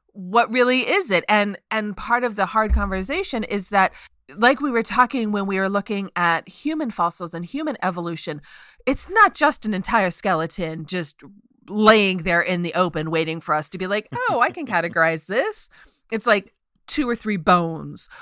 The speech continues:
or maybe ten bones out of hundreds, right? We're not, we're not looking at an entire skeleton making, and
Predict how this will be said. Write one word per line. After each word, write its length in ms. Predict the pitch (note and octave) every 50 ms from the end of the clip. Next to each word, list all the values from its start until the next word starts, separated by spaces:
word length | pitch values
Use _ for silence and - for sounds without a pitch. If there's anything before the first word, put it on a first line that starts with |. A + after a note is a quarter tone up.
| - - - -
or 560 | F#3 F3 E3+ E3+ E3+ E3+ E3+ E3 E3 E3 E3 - _ _
maybe 240 | - G3 G#3 F#3+ G3+
ten 440 | - - - - G#3+ F#3+ G3 G3+ F#3+
bones 580 | E3 E3+ E3 D#3+ D#3 D3+ D3+ D#3 D3+ D3 C#3+ - -
out 180 | F3 F3 D#3+
of 180 | D#3+ D#3+ D3 C#3+ - -
hundreds, 760 | - - - G#3 F3 D#3+ D3+ - C3+ - - - - - - - _
right? 140 | G#3 G3+ F#3+
We're 80 | G#3 G#3+
not, 340 | A3 A#3+ A#3+ A#3 A3 G3+ - -
we're 240 | G#3 G3+ G3+ G#3+ A3
not 260 | A#3 A3+ G#3+ G3 -
looking 380 | G3+ G#3+ A3 G#3+ - G3 F3+ E3+
at 140 | D3+ D3+
an 100 | D#3+ D#3
entire 400 | D#3 D#3+ - - F#3 F3 D3+ D3+
skeleton 600 | D#3 - - - E3+ D#3 D3 D3+ - - C#3+ D3
making, 340 | D3+ D3+ C#3+ - D#3 C#3+ D3+ - -
and 160 | F3+ D#3+